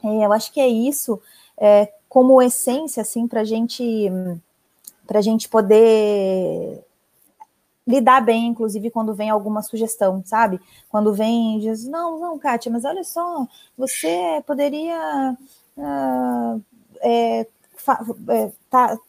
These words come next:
tá mais vezes, fazer mais vezes.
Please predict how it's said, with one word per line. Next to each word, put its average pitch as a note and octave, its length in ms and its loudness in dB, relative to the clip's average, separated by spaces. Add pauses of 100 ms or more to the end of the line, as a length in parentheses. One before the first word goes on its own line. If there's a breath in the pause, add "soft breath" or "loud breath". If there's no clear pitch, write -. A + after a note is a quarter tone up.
(260)
tá C#4+ 100 4
mais D4 340 0
vezes, C4+ 460 0
fazer C#4 220 -2
mais D#4 280 -8
vezes. C#4 640 -2